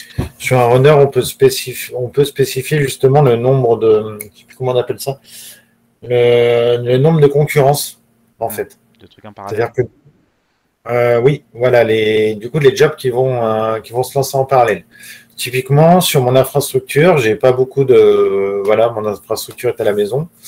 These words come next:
Speaker 1: C'est un GitLab perso, j'ai limité à cinq. Donc, c'est-à-dire qu'en fait, il va lancer cinq jobs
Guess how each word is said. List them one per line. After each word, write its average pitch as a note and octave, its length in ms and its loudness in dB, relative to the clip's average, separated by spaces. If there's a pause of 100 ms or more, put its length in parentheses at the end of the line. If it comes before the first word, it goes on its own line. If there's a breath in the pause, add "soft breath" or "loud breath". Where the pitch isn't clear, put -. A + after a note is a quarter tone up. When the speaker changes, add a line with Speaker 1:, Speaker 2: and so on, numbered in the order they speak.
(280 loud breath)
Speaker 1:
C'est - 140 -4
un A#2 100 0
GitLab B2+ 340 0
perso, C3+ 460 4
j'ai C#3 140 2
limité B2 340 0
à C#3+ 100 4
cinq. - 380 -6 (600 loud breath)
Donc, A2 120 -10
c'est-à-dire C3 380 0
qu'en A2+ 140 -2
fait, E3 320 -2
il A#2+ 60 0
va B2 60 4
lancer A#2+ 420 2
cinq D3 340 0
jobs G3+ 340 2